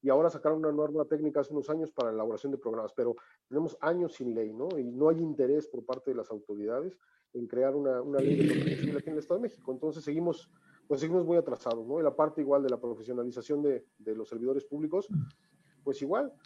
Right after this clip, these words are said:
O sea, cuando salió la norma técnica, a todos los que somos consultores, para darnos el registro ese año, nos pidieron,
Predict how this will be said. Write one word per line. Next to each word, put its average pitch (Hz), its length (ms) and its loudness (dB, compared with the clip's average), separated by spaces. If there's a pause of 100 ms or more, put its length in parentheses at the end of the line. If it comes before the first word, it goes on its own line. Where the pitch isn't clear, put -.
(120)
O - 20 -10
sea, 151 100 4
cuando 151 220 4
salió 160 260 2
la 180 120 8
norma 175 260 4
técnica, 185 520 2
a 131 120 0
todos 165 260 0
los 143 140 -4
que - 80 -20
somos 151 240 -4
consultores, 143 560 -4
para 113 320 -2
darnos 151 400 2
el 131 100 -6
registro 151 380 -10
ese 151 140 -6
año, 175 160 -4
nos 143 140 -6
pidieron, 135 460 0